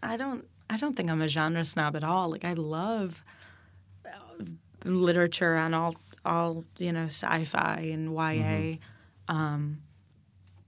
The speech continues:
Speaker 1: and, like, like, m-, movies that pe-, more, more people think are dumb. Like, I,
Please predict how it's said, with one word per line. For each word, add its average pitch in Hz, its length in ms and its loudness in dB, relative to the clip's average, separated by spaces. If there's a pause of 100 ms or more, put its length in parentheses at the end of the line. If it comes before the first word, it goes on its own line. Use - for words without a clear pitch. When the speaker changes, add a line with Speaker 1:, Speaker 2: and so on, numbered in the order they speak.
(180)
Speaker 1:
and, 165 440 0
like, 156 200 0 (120)
like, - 240 -6
m-, 165 200 2 (380)
movies 170 600 2
that - 160 -14
pe-, 180 100 -2
more, 170 220 0
more 170 280 0
people 170 280 -4
think 165 240 -4
are 160 100 0
dumb. 156 380 -2
Like, 160 180 -6
I, 202 340 0